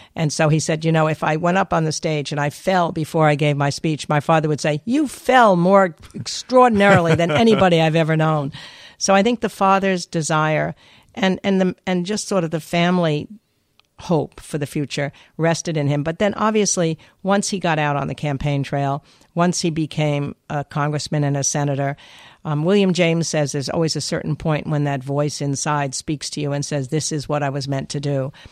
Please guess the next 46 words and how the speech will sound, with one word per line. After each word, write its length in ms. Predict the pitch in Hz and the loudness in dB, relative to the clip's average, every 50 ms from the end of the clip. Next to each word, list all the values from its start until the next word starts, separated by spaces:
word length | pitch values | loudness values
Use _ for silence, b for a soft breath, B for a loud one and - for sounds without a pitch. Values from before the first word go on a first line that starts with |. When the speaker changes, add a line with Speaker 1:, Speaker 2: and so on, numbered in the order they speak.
| B B B B B | B B B B B
Speaker 1:
And 160 | - 170 165 | -4 -2 0
I 60 | 170 165 | 0 0
think 320 | 156 196 180 202 - - | 0 -2 -2 -4 -4 -4
after 280 | 180 175 - - 170 156 | -4 -4 -4 -2 -2 0
a 80 | 151 | 0
while, 440 | 143 143 147 139 135 135 131 131 - | 0 0 0 0 0 -2 -2 -4 -4
he 160 | - 147 147 | -4 -4 -4
certainly 540 | 131 - 165 151 - 151 143 143 135 147 160 - _ | -4 -2 -4 -4 -2 -4 -4 -4 -4 -6 -8 -10 _
felt 220 | - 160 143 - | -6 -6 -6 -4
comfortable 500 | - - 151 147 - - 147 139 151 147 | -2 -2 -2 -2 -2 -2 2 4 4 4
in 80 | 147 143 | 4 4
the 100 | 147 147 | 2 2
role. 360 | 143 147 147 147 151 160 160 B B B | 0 0 0 -2 -2 -4 -8 B B B
Speaker 2:
You 120 | - 139 147 | -2 0 2
know, 100 | 147 139 | 2 2
your 180 | 135 135 131 | 4 2 2
point 320 | - - - 160 156 143 131 | 2 0 0 0 0 0 0
about 240 | 104 123 117 110 - | -2 -2 -4 -4 -4
the 100 | 120 110 | -4 -2
writer's 400 | 107 113 120 120 117 117 104 - | 0 0 0 0 0 -2 -4 -6
sensibility 920 | - 120 107 98 - - 92 85 - 110 113 117 117 107 104 101 98 98 | -6 -6 -6 -6 -8 -12 -12 -10 -8 -6 -4 -4 -4 -4 -4 -6 -6 -6
reminds 440 | 98 98 101 104 104 107 104 - - | -6 -4 -2 -2 -2 -2 -2 -4 -4
me 60 | 110 | -4
of 80 | 101 98 | -4 -2
my 120 | 101 98 | -4 -6
friend, 320 | - - - 120 107 101 | -6 -6 -4 -2 -2 -2
the 60 | 98 90 | -2 -4
president. 640 | - - 113 104 101 87 92 101 98 95 - - | -4 -4 -4 -4 -4 -4 -4 -6 -6 -6 -4 -4
Speaker 1:
Absolutely. 720 | 160 156 - - - 170 160 156 147 - - 82 165 165 - | -2 0 0 0 0 0 -2 -4 -4 -6 -8 -8 -8 -6 -4
Speaker 2:
Uh, 220 | 98 101 95 92 | -4 -2 -2 -4
President 440 | - - 107 113 107 90 104 101 92 | -6 -4 -4 -4 -2 -2 -2 -2 -2
Obama, 640 | 95 85 78 98 101 110 117 117 98 90 92 90 B B B B B B B B B B _ - | -4 -4 -4 -6 -4 -4 -2 -2 -4 -4 -6 -8 B B B B B B B B B B _ -10
uh, 220 | - 104 104 101 | -6 -4 -4 -2
who 180 | 113 139 160 147 | 0 2 4 4
I 140 | 143 170 | 4 2
think, 340 | 175 - - 156 127 120 - B B B B - | 0 0 0 2 2 0 -2 B B B B -10
people 240 | - 185 185 170 151 | -8 -6 -2 0 0
ask 180 | 143 139 - | 0 0 0
me, 60 | 143 127 | -2 -2
"Well, 160 | 117 113 113 | 0 0 -2
what 240 | 127 143 - - - | -2 -4 -6 -6 -4
president 480 | - 143 131 123 107 117 120 110 107 | -2 -2 -2 0 0 0 0 0 0
do 100 | - - | -2 -4
you 80 | 110 107 | -4 -4
think 300 | - - 120 110 107 - | -2 -2 -2 -2 -2 -4
he 300 | - - 107 107 101 | -6 -8 -6 -6 -6